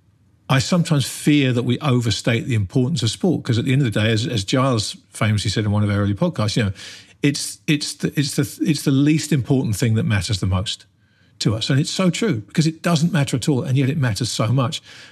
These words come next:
But it's nothing to do with the money. It's nothing to do with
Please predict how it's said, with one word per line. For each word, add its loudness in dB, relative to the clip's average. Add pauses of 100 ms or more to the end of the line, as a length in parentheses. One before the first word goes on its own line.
(140)
But 2
it's -2
nothing 2
to 2
do 2
with 2
the 0
money. 0 (500)
It's 0
nothing 4
to 2
do 0 (460)
with 2